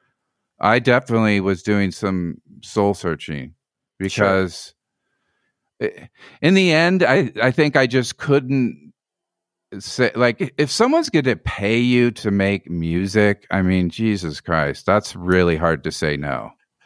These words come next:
Speaker 2: Totally. You're like, "I gotta try it at least."
Speaker 1: I gotta try it, and, and it, and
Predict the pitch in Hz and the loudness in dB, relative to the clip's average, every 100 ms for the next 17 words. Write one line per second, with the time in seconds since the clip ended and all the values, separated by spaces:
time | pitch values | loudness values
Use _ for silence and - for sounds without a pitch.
0 | _ - 208 123 90 - 113 - 147 226 | _ -2 0 0 -2 -8 -8 -6 -2 -2
1 | - 147 160 104 98 107 160 175 190 202 | 0 0 0 -2 -8 -4 2 4 4 4
2 | 196 170 139 135 120 120 117 117 107 120 | 4 2 2 0 2 2 0 -2 -2 -2
3 | 117 117 139 131 - _ _ _ 117 123 | -2 -2 0 -2 -4 _ _ _ 0 0
4 | 120 | 0